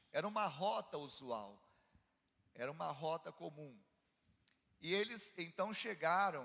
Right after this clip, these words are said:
Jesus e os seus discípulos, eles chegaram até a cidade de Sicar, está registrado no verso cinco, que segundo arqueólogos, segundo estudiosos, é a antiga cidade de Siquém. Eles chegam nessa cidade e ali há um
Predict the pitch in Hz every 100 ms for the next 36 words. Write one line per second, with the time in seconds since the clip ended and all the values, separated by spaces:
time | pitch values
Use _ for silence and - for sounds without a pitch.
0 | 110 113 - - 127 135 120 156 147 139
1 | 147 135 131 - 170 - - 160 160 202
2 | 170 151 160 196 196 - - - - 147
3 | - 190 190 131 - 156 165 202 160 151
4 | 165 170 175 147 185 185 - 220 - 165
5 | 147 120 - - - - 147 156 170 -
6 | - - 135 135 - 139 147 139 131 139
7 | - - 180 190 160 - _ _ _ _
8 | _ _ _ _ - 123 147 135 151 151
9 | 139 139 143 135 165 160 131 - 120 127
10 | 135 127 110 120 - 131 120 120 123 156
11 | 151 147 - - 131 139 131 - 127 -
12 | 120 104 - 175 139 143 - - - 147
13 | 117 104 _ _ _ _ _ _ _ 151
14 | 202 - 254 240 226 196 185 - 170 160
15 | 190 190 170 180 202